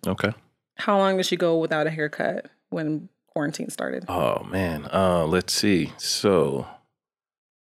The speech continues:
Speaker 1: March, I think I got my first cut in, it was shortly after they, they opened the barbershops back up. Um, but I'll probably say it was about the June timeframe, but for me, that was,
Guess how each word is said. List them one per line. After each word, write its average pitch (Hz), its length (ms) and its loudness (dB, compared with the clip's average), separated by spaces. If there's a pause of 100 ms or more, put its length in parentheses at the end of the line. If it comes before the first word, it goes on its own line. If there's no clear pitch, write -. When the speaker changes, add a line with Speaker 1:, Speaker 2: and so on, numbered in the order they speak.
Speaker 1:
March, 87 640 -4
I - 40 -18
think - 220 -2
I - 20 2
got 85 240 2
my 73 180 -2 (300)
first 87 480 -2
cut - 460 -6 (120)
in, 80 400 -8 (760)
it 139 40 10
was 147 120 10
shortly - 400 8
after 90 420 4
they, 85 380 4 (260)
they 85 160 4
opened 82 320 2
the 78 80 0
barbershops - 580 2
back 69 240 0
up. 65 220 2 (180)
Um, 78 440 -2 (760)
but 80 80 4
I'll 80 40 2
probably 82 260 6
say - 120 2
it - 40 4
was 71 80 0
about 76 220 2
the 78 80 -2
June 82 380 2
timeframe, - 680 0
but - 280 2 (720)
for 101 100 4
me, 131 240 10
that 123 200 10
was, 101 280 0